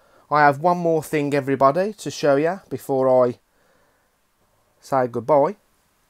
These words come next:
So, ladies and gentlemen, I wanted to show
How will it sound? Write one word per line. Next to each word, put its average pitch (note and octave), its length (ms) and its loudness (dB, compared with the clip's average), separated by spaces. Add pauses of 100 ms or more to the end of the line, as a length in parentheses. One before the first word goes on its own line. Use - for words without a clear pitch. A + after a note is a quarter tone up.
(160)
So, F3 340 4
ladies C#3 320 6
and C3 120 -4
gentlemen, E3 580 -4
I E3+ 120 -2
wanted D#3+ 260 -2
to D#3 120 -2
show D#3 520 4